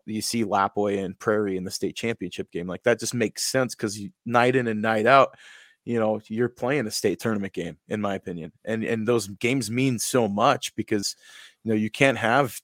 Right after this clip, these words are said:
you know, a couple slip ups in a row. And then you get to Lewiston for the, the,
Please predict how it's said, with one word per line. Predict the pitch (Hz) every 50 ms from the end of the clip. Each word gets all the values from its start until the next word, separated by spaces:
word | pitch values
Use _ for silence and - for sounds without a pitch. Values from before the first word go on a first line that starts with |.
| _ _
you | - 117 110
know, | 107 104 101
a | 98 _ -
couple | - 131 - 113 -
slip | - - 123 120 - -
ups | 113 - - - -
in | 120 104
a | 101
row. | 95 107 113 120 110 95 101 - _ _ _ - - _ _ _ -
And | 110 113
then | 120 117
you | 117 110
get | 117 131 127
to | - 113
Lewiston | 104 107 113 127 135 131 - - 113 107 104 98
for | - - 113 107
the, | 104 107 101 - _ _ _ -
the, | - 110 101